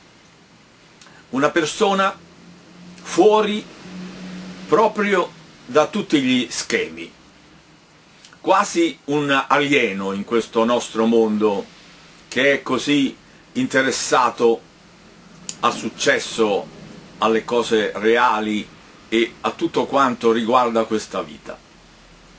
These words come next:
Io ho avuto il dono grandioso a trentatré anni di dare un calcio poderoso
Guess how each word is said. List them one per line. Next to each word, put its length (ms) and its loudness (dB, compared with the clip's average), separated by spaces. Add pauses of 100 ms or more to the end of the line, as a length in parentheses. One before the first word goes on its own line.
(800)
Io 160 6
ho 100 6
avuto 420 0 (680)
il 200 -4
dono 540 2
grandioso 960 -2 (1300)
a 140 -2
trentatré 720 0
anni 440 -6 (1300)
di 240 -8
dare 480 2 (760)
un 480 0
calcio 840 0 (1120)
poderoso 880 2